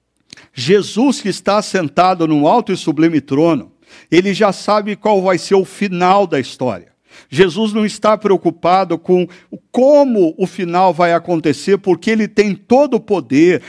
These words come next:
e ele vai conduzir a história pra esse final que nós conhecemos em Apocalipse vinte e um e vinte e dois, aonde ele faz novas todas as coisas.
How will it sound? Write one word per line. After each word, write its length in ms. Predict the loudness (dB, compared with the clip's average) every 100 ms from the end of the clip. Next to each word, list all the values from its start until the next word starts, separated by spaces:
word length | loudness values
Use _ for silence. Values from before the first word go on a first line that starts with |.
| -14
e 120 | 0 2
ele 180 | 2
vai 400 | -2 -2 0 0
conduzir 680 | 0 -2 -2 0 -2 0 -2
a 40 | -2
história 720 | -4 -10 -2 0 2 2 -2
pra 260 | -2 -2
esse 320 | 0 -2 -2 -10
final 540 | -6 -4 0 0 0
que 140 | -2
nós 240 | -4 -4 -4
conhecemos 720 | -6 -4 -6 -4 -4 -4 -8
em 80 | -8
Apocalipse 760 | -4 -4 -2 -2 -2 -8 -8
vinte 280 | -8 -8 -8
e 60 | -8
um 100 | -8
e 40 |
vinte 240 | -8 -8 -8
e 40 |
dois, 400 | -4 0 0 -4 -18 -6
aonde 400 | 0 2 2 -2
ele 160 | -4 -6
faz 340 | -4 -6 -6
novas 560 | -4 0 0 0 -6 -8 _ _ _ _
todas 440 | 2 4 4 0 -8
as 120 | -12
coisas. 680 | -8 -8 -8 -12 _ _